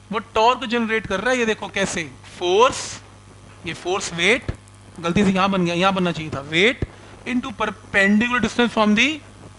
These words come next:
axis। अब मेरे को rotational equilibrium में रखना है इसे, rod को, ताकि घूम ना जाए।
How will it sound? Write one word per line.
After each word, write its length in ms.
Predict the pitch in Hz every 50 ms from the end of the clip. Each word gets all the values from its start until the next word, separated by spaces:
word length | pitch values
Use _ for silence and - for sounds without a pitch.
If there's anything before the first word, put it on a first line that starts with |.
| -
axis। 500 | 180 165 - - - 151 131 120 - - - - - - - - - - - - - -
अब 140 | - 277 262
मेरे 280 | 233 208 202 196 196 202
को 260 | - 233 240 247 262 277 - - - - - -
rotational 480 | 165 175 - - - 220 - 277 285 294
equilibrium 460 | 277 196 - 247 254 208 247 254 240
में 80 | 240
रखना 260 | 233 220 - 214 214 196
है 60 | 190
इसे, 280 | 180 - - 170 143 123 147 170
rod 180 | 160 151 151
को, 200 | - - 147 117 - - - -
ताकि 180 | 156 156 214
घूम 200 | 208 175 214 247
ना 120 | 240 240 233
जाए। 240 | 190 185 156 131